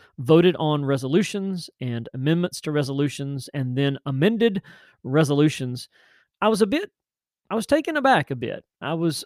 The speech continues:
surprised at, at the for and the against. And then I was appreciative of a couple of simple-minded folks such as myself who said, who basically said, "You know, if, if we're ab-, against abortion, why can't we just be against abortion?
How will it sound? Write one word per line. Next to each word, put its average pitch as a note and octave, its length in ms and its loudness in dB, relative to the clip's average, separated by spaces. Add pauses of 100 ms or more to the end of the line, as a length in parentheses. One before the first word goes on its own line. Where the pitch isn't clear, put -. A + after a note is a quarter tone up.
(120)
surprised D4+ 840 -4
at, E3+ 220 0 (520)
at F3+ 160 -2
the E3 80 -6
for A#3+ 440 0
and E3 140 -2
the E3 80 0
against. D3 540 -4 (600)
And G#3 100 2
then C4+ 100 4
I D4 60 6
was C4+ 120 2
appreciative C4 500 -2
of G#3 100 2
a F#3 60 0
couple G#3 300 -2
of F#3 180 -2
simple-minded F#3 760 -4
folks E3+ 300 0
such F3 160 -6
as D#3+ 100 -8
myself D#3+ 440 -2
who C#3 100 -6
said, C#3+ 280 -4 (100)
who D3+ 120 -2
basically D3 340 -6
said, C#3 300 -4
"You D3+ 100 -6
know, D3 180 -2
if, C#3 160 -6 (680)
if D3 180 -6
we're G#3 160 -4
ab-, D3+ 240 -4
against D3 340 -4
abortion, C#3+ 540 -2
why C3+ 140 -8
can't D3 200 -8
we C#3 80 -4
just C3+ 220 -6
be C3 120 -2
against B2+ 300 -6
abortion? B2 500 -8